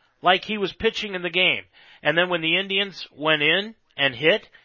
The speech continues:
he sat down in the bullpen and then stood up when they came back out in the field. And he did that for the third inning, the fourth inning, the fifth inning, and the sixth inning. Now, I've seen guys go out in the bullpen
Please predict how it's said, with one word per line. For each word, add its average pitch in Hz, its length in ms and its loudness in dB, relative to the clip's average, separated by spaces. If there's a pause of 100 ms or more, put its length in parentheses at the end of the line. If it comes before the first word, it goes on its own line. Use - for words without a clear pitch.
(160)
he 190 200 -2
sat 190 300 0
down 196 260 2
in 151 60 -4
the 127 80 -2
bullpen 113 480 -6 (520)
and 135 180 0
then 147 140 2
stood 139 320 0
up 160 200 2
when 180 120 -4
they 147 100 2
came 131 220 -2
back 113 240 0
out 107 180 0
in 101 60 -12
the 101 80 -14
field. 175 380 -4 (420)
And 127 140 -2
he 113 80 -4
did 120 200 -2
that 120 220 2
for 113 80 -10
the 98 120 -10
third 147 300 0
inning, 190 300 2 (240)
the 120 80 -2
fourth 151 400 0
inning, 170 260 -2 (320)
the 131 100 -2
fifth 170 340 0
inning, 180 280 -2 (300)
and 156 180 0
the 170 80 -4
sixth - 360 -4
inning. 110 240 -2 (440)
Now, 160 160 6
I've 240 160 2
seen 254 240 -4
guys 190 280 2
go 165 120 0
out 160 100 4
in 139 60 -8
the 131 60 -2
bullpen 120 640 0